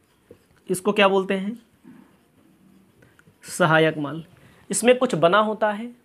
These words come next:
कुछ नहीं बना होता है, इसको सब्सिडरी गुड्स बोला जाता है। इसको अपने कॉपी में लिख लीजिए, अच्छे से लिख लीजिए, ठीक है। गुड्स इतने होते हैं, रॉ मटेरियल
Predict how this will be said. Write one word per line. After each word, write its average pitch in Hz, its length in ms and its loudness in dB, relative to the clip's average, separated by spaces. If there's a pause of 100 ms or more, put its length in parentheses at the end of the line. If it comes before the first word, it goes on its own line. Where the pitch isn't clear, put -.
कुछ 302 240 -4 (460)
नहीं 160 280 -2
बना 147 200 -4
होता 143 280 -12
है, 156 160 -16 (400)
इसको 196 240 -8
सब्सिडरी 147 560 -4
गुड्स 135 240 -12
बोला - 220 -12
जाता 107 240 -16
है। 156 160 -18 (880)
इसको 240 320 0
अपने 180 380 -4
कॉपी 160 300 -4
में 214 160 -6 (880)
लिख 147 200 -10
लीजिए, 175 340 -8 (800)
अच्छे 262 320 0
से 247 120 0
लिख 208 140 -4
लीजिए, 202 340 -6 (840)
ठीक 190 140 0
है। - 140 -4 (120)
गुड्स 208 380 -2
इतने 175 280 0
होते 147 260 -8
हैं, 156 220 -16
रॉ 180 180 4
मटेरियल 214 460 -2